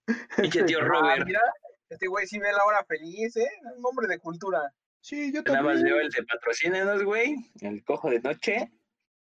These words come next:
Speaker 1: Y no más, güey, porque el otro me da un poquito de hueva.
Speaker 2: A mí me gusta la hora feliz, estaba chido.
Speaker 1: Creo que vi uno, güey, del temblor y, y estuvo chido. Pero nada más creo que he visto uno o dos, porque casi no ando mucho en, en el tutups.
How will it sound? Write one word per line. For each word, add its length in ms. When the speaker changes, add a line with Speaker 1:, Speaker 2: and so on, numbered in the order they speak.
Speaker 1:
Y 320
no 120
más, 220
güey, 160
porque 500
el 140
otro 260
me 100
da 80
un 80
poquito 280
de 60
hueva. 360
Speaker 2:
A 80
mí 240
me 120
gusta 600
la 160
hora 200
feliz, 380
estaba 380
chido. 340
Speaker 1:
Creo 140
que 80
vi 100
uno, 160
güey, 180
del 140
temblor 340
y, 520
y 140
estuvo 220
chido. 440
Pero 160
nada 120
más 120
creo 100
que 100
he 20
visto 280
uno 160
o 40
dos, 240
porque 280
casi 280
no 120
ando 220
mucho 300
en, 240
en 140
el 140
tutups. 480